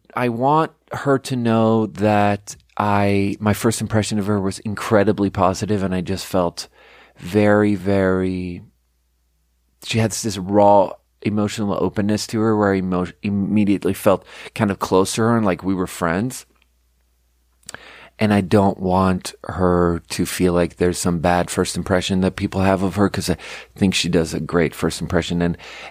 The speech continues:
and I even, the first time I even met her, I, I emailed the bosses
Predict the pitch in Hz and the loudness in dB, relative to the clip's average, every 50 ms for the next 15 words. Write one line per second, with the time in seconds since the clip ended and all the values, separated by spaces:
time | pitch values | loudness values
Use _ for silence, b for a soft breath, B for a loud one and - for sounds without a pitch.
0 | B - 104 104 104 101 98 101 104 104 104 107 101 101 95 - _ _ _ _ | B -2 0 2 2 2 2 2 2 2 2 2 2 0 -2 -4 _ _ _ _
1 | _ _ - - - - _ - 107 107 - - 135 131 - - 139 123 120 117 | _ _ -12 -12 -12 -12 _ -10 -8 -6 -2 -2 -2 -2 0 0 0 2 2 2
2 | 110 104 107 104 104 107 113 117 113 101 - - - - 95 92 - - 95 98 | 2 2 0 2 2 2 4 4 2 2 2 2 0 0 0 -2 -2 -2 -2 -2
3 | 95 95 95 92 92 - - _ _ _ - 110 120 120 113 113 104 98 92 90 | 0 0 -2 -2 -4 -6 -10 _ _ _ -4 -2 -2 0 2 2 2 2 0 -4
4 | - 87 80 87 90 87 101 104 - - 107 90 - - - | -8 -4 0 2 4 4 2 2 -2 -6 -8 -8 -8 -12 -16